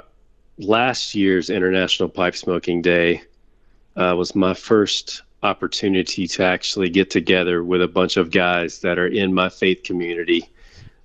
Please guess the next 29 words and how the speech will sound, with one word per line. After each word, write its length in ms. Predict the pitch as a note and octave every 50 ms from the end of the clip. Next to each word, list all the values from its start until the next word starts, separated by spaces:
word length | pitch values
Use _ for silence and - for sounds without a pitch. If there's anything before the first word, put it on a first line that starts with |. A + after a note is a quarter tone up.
| _ - - - -
and 300 | G#2+ F#2+ F2+ E2+ E2 -
smoke 480 | - - - - - G2 F#2 F2+ -
pipes 320 | - G2 F2 E2+ - - -
together. 640 | - - - F2+ F2 E2+ E2+ F2 E2+ D#2+ - - _ _ _ - - - - - _ _ -
Um, 460 | - F2+ F2+ F2 F2 E2+ E2 D#2+ - _ _ _ _ _ _ -
I've 200 | - F#2 F#2 - G#2
not 300 | G#2 G2+ F#2+ - - G2
been 320 | G#2+ G#2 G2+ G2 F#2+ G2+
in 180 | - - G#2 F#2+
the 80 | F#2+
past 480 | - - G#2 G2 F#2 F#2 F2 - - -
in 180 | - G#2 F#2+
faith 260 | F2 - G#2 G2 - -
communities 640 | - G2 F#2+ F#2 F2+ F2+ F2+ F2+ F2+ F2+ - -
where 320 | G#2 F#2+ F#2+ F#2+ F#2 F2+ F2+
we 200 | F#2 G2 G2 F#2
were 240 | F#2 F#2 F2+ F#2+ F2+
able 260 | F#2+ F#2+ F2+ F#2 F2+
to 160 | - - G2+
be, 360 | F2 - G2+ F#2+ F2+ F#2 - - _ _ _ _ _ _
you 180 | - G#2 F#2+ F#2
were 80 | F#2 F2+
able 200 | F#2+ F#2 F#2 F2
to 60 | F2
be 200 | D#2+ F#2 F#2 F2+
open 280 | F2+ F2 - - F2+
about 320 | F2 E2 F2 F2 F2+ F2+ -
that. 320 | F2 F2 F2 F2+ - - _ _ -
Um, 380 | F#2+ F2+ F2+ F2 E2+ E2 E2